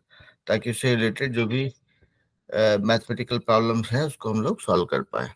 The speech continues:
तो अभी अगर वृत्त की परिधि के ऊपर कोई दो बिंदु लेते हैं पी और क्यू, और या अंग्रेजी में बोले कि, अ, सर्कल का सर्कमफ्रेंस या पेरीमीटर के ऊपर दो पॉइंट लिया पी एंड क्यू,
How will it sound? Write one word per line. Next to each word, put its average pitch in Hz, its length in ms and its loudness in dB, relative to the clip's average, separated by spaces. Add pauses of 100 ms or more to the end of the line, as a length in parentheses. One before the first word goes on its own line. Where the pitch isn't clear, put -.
(140)
तो 76 60 0
अभी 156 280 4
अगर 165 160 4 (400)
वृत्त 143 180 2
की - 120 0
परिधि 127 340 4
के 143 80 2
ऊपर 135 240 4
कोई 123 200 4
दो 127 400 6 (360)
बिंदु 117 260 4
लेते 110 300 4
हैं 107 120 4
पी 113 280 0
और 101 220 4
क्यू, - 280 -2 (2250)
और 120 100 4
या 120 140 10
अंग्रेजी 123 260 6
में 139 100 8
बोले 127 200 4
कि, 156 80 -2
अ, 117 500 -2
सर्कल 123 480 2
का - 0 -
सर्कमफ्रेंस 127 800 2
या 123 80 6
पेरीमीटर 120 520 4
के 113 80 0
ऊपर 117 180 0
दो 110 180 2
पॉइंट 107 360 2
लिया 110 140 4
पी 107 240 -2
एंड 101 240 0
क्यू, 175 240 -6